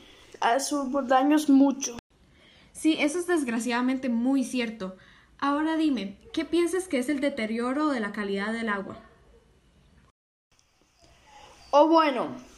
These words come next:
Speaker 1: esta es la combi-, esto es la contaminación del agua con cualquier producto químico, físico o bioli-, o biológicos.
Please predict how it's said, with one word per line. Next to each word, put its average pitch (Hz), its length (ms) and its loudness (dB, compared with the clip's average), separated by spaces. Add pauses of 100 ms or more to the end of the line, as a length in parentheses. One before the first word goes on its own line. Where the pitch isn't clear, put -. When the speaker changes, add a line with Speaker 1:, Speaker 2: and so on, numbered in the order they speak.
(1120)
Speaker 1:
esta 320 360 4
es 349 100 6
la 359 200 4
combi-, 311 420 2
esto 302 300 2
es 339 100 0
la 359 160 6
contaminación 285 1200 2
del 330 180 4
agua 370 320 6 (840)
con 311 260 6
cualquier 277 760 2 (160)
producto 330 680 4
químico, 277 640 4
físico 311 540 4
o 285 160 6
bioli-, 277 580 2 (140)
o 269 300 4
biológicos. 269 1600 0